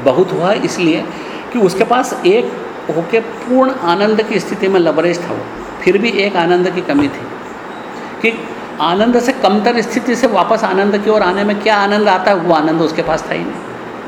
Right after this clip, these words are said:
कि अधूरेपन से पूर्णता की ओर अग्रसर होने में क्या आनंद आता है। जैसे पूर्णता के चंद्र के पास वो आनंद नहीं है, उसको मालूम है कि कल समय में फिर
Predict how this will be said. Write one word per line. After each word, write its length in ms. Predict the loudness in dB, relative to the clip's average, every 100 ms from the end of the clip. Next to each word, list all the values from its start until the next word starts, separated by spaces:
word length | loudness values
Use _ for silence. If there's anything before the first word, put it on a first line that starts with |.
| -14 -12 -12 -12 -14 -14 -12 -14 -12 -4
कि 80 | -2
अधूरेपन 560 | 0 2 2 2 2
से 100 | 2
पूर्णता 440 | 0 2 2 2 0
की 140 | 0
ओर 140 | 2 2
अग्रसर 380 | 0 0 0
होने 200 | 2 4
में 120 | 4 2
क्या 160 | 2
आनंद 320 | 2 2 2
आता 40 | 0
है। 840 | -6 -10 -14 -14 -14 -14 -14 -6
जैसे 140 | -2 -2
पूर्णता 640 | 2 4 4 0 0 0
के 120 | 0
चंद्र 320 | 0 2 2
के 100 | 0
पास 340 | 0 0 -2 -4 -10 -12 -12 -12 -12 -8
वो 160 | 0 2
आनंद 340 | 2 2 2
नहीं 200 | 2 2
है, 160 | 2 0 -6 -10 -6
उसको 180 | -4 0
मालूम 280 | 0 2 0
है 60 | 0
कि 80 |
कल 220 | 2 2 2
समय 220 | 2 0
में 300 | 0 0 0
फिर 300 | 2 2